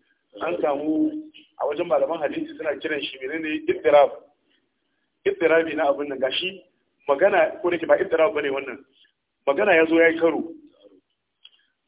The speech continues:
An samu ta'arud, sannan kuma an samu takafu. Kowanne ƙarfi gare shi. Babu hanyar da za a iya rinjayar da wannan akan wancan.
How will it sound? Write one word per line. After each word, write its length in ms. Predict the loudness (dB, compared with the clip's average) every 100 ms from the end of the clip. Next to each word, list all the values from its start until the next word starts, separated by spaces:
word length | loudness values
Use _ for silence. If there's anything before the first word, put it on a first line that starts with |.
| -6
An 140 | -4 0
samu 220 | 0 0
ta'arud, 460 | 0 2 2 -2 -10 -18 _ _ _ _ _ _ -6
sannan 180 | -6 -2
kuma 140 | -2
an 60 | -2
samu 220 | -2 -2
takafu. 560 | -4 0 2 0 -8 -12 _ _ _ _ _ _ _ _ _ _ _ _ _ _ _ -4
Kowanne 500 | -2 0 -2 -4 -2
ƙarfi 280 | -2 -2 -4
gare 220 | -2 -2 -2
shi. 280 | -6 -8 _ -16 -16 -18 -20 _ _ _ 4
Babu 220 | 4 4
hanyar 320 | 0 -4 -4
da 80 | 0
za 120 | 2
a 80 | 2 0
iya 120 | -2
rinjayar 460 | -2 0 2 2 0
da 60 |
wannan 300 | -4 -4 -6
akan 220 | -6 -4 -2
wancan. 360 | -4 -6 -8